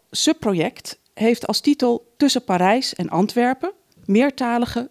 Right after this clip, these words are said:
communities of interpretation of textual communities. Ik ben geïnteresseerd in het overgangsgebied tussen het Middel-Nederlands en het Frans.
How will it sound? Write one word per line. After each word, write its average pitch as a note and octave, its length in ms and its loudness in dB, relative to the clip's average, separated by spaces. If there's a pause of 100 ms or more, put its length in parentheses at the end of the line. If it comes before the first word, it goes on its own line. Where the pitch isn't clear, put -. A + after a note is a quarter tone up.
(120)
communities A3 760 0 (180)
of - 140 -4
interpretation F#3+ 720 -2
of F3+ 100 -8
textual F#3 440 -4
communities. - 800 -2 (760)
Ik A3 140 -2
ben B3+ 140 2
geïnteresseerd C#4+ 960 -2
in A3 120 0
het A3 160 -2
overgangsgebied B3 1000 -2 (500)
tussen - 260 -4
het - 140 -6
Middel-Nederlands G#3 1000 0
en G3 120 -2
het G3 120 -8
Frans. - 520 -6